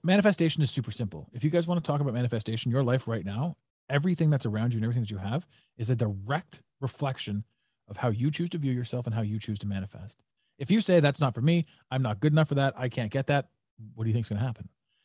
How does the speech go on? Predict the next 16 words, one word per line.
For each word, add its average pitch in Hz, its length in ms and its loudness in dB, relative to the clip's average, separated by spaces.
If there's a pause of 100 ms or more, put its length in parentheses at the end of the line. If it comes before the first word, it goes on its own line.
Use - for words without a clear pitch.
(200)
But 131 100 -6
if 123 60 -4
you 196 120 4
say, 165 200 6
"You 135 120 2
know 156 100 2
what? 135 240 0
I, 117 80 -6 (180)
I 104 100 -12
fucking 107 200 -6
want 151 200 0
this. - 280 -14
I 135 100 2
really 139 380 6
want 101 260 -2
this." 90 200 -12